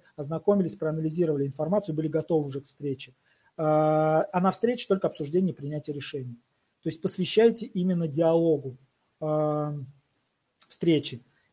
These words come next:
А, есть уже исследования, которые показывают, что внимание в очной встрече, оно примерно сорок пять минут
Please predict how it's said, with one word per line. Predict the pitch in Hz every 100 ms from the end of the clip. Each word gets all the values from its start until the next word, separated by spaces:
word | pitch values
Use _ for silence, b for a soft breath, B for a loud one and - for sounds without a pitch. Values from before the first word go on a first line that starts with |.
| _
А, | 165 165 160
есть | 160 220 214
уже | 175 170 185 175 156 147 143 139 139 139
исследования, | 143 - 208 202 160
которые | - 151 165
показывают, | 160 160 180 156 143
что | - 147
внимание | 160 180 170 151
в |
очной | 156 - 147
встрече, | - 233 233 - b b
оно | 160 208
примерно | 233 170 185 165
сорок | - 165 160
пять | 160 160
минут | 165 156